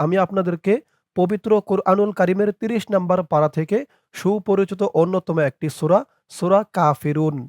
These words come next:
এই সূরাটিকে একদম সহি শুদ্ধ করে শিখাবো। আপনারা চাইলে এই সূরাটি মুখস্থ করে নামাজের ভিতরেও পড়তে পারেন।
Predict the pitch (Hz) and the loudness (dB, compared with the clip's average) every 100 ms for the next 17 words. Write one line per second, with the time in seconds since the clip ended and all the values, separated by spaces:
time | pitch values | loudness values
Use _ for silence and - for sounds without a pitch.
0 | - 165 180 208 202 202 196 214 156 160 | -6 -2 -2 0 0 -2 -4 0 0 0
1 | 170 196 170 - 156 190 - 165 147 156 | 0 -4 -4 -4 -4 -4 -6 -6 -8 -6
2 | 196 196 151 135 123 117 _ _ _ - | -4 -4 -4 -4 -4 -6 _ _ _ -6
3 | 131 180 185 190 170 156 190 - 151 143 | -4 0 2 2 2 0 0 -2 -4 -4
4 | 180 180 202 170 151 170 - 180 160 170 | -2 -2 -2 -8 -6 -8 -8 -6 -2 0
5 | 302 _ _ - 139 170 185 196 147 151 | -2 _ _ -4 0 2 2 0 -2 -2
6 | - 226 - 151 - 143 127 117 | -2 -2 -2 -4 -2 -4 -4 -4